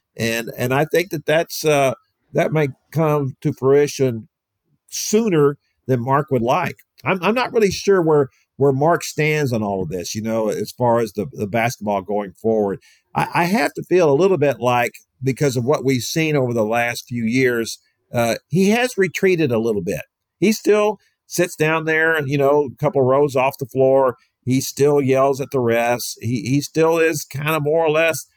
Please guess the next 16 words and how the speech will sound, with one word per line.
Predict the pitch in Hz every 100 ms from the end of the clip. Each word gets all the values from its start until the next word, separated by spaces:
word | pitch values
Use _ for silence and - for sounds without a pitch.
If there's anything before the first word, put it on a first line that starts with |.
| _ -
the | 127
face | 139 151 156 135
of | 127
the | 110
franchise. | 139 147 170 156 113 95 101 120 - _ - -
Um, | 101 104 101 95 - - - -
but | 135 180 - -
he, | 131 202 247 - _ _ -
he's | 190 214
not | 165 160 202 220 127
as | 135
prominent | - - 143 127 120 107 104
as | 110
he | 123
once | 113 107 90 -
was. | 95 82 85 -